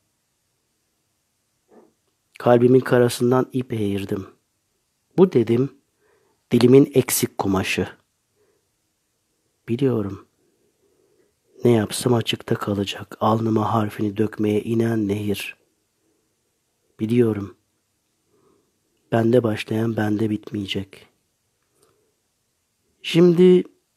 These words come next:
kimse sus demesin bana. Bir kuyunun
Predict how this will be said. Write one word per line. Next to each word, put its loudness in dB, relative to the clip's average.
kimse 0
sus -4
demesin 2
bana. -4
Bir -16
kuyunun 4